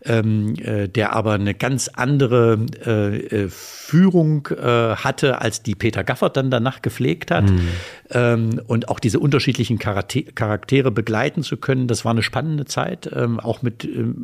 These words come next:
Speaker 1: mit viel zum Lernen. Am Ende war, ist diese Büroleitertätigkeit eine tolle Zeit, weil man einfach überall mitmachen kann. Man lernt alles innerhalb der Verwaltung
Speaker 2: Ja.
Speaker 1: kennen.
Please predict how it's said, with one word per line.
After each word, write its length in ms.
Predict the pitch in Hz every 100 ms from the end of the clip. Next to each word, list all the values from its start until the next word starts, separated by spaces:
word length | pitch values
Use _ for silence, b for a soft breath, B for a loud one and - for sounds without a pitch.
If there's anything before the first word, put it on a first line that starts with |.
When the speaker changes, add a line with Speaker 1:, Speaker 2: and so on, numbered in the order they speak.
| 123 117
Speaker 1:
mit 200 | 117 -
viel 420 | - 151 151 139
zum 280 | - 113 104
Lernen. 440 | 98 160 180 170 B B -
Am 100 | 113
Ende 240 | 139 127
war, 420 | 117 117 117 110 110
ist 160 | 113
diese 140 | 120 107
Büroleitertätigkeit 1300 | 101 123 147 143 131 - 127 127 107 - 110 110 110
eine 180 | 110 98
tolle 260 | - 120 120
Zeit, 260 | - 110
weil 60 | 117
man 140 | 107
einfach 260 | 104 101 - _
überall 500 | 143 143 - 113 127
mitmachen 560 | 117 139 - 143 - 151
kann. 220 | - 180
Man 160 | 127 107
lernt 340 | 107 123 -
alles 320 | 123 160 -
innerhalb 340 | - 123 123 -
der 100 | 120
Verwaltung 460 | 117 104 98 127
Speaker 2:
Ja. 40 | 110
Speaker 1:
kennen. 340 | 127 139 175